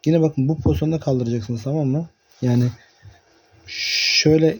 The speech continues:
gergin pozisyonda kaldırmak yok arkadaşlar. Kaldırdan geçmiş olsun. Yani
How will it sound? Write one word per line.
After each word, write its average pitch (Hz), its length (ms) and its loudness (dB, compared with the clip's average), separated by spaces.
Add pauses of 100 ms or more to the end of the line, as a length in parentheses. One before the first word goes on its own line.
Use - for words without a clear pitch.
(120)
gergin 139 500 2
pozisyonda 160 360 -2
kaldırmak 147 560 0
yok 139 140 -2
arkadaşlar. 113 500 -4
Kaldırdan 160 640 2
geçmiş - 320 -2
olsun. - 240 -6 (1300)
Yani 147 400 4